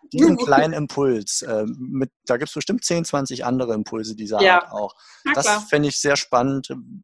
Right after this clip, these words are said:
Speaker 1: fände ich, glaube ich, für alle Beteiligten cool, wenn das, äh, geteilt werden könnte, auch in Richtung
Speaker 2: Mach ich
Speaker 1: Franchise-Nehmer
Speaker 2: gern.
Speaker 1: dann. Super. Dialog at franchiseportal de wäre Verena Icking.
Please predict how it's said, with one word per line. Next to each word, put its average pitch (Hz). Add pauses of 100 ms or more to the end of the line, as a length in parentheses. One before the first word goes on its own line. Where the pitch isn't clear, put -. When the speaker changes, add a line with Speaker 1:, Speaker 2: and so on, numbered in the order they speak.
(360)
Speaker 1:
fände 139
ich, 131
glaube 120
ich, -
für 123
alle 123
Beteiligten 117 (120)
cool, 113
wenn 104
das, 101 (460)
äh, 107
geteilt 113
werden 113
könnte, 117
auch 127
in 147
Richtung 127
Speaker 2:
Mach -
ich 113
Speaker 1:
Franchise-Nehmer 110
Speaker 2:
gern. 175
Speaker 1:
dann. 92 (600)
Super. 107 (360)
Dialog 147
at 135
franchiseportal 123
de 110
wäre 101
Verena 110
Icking. 123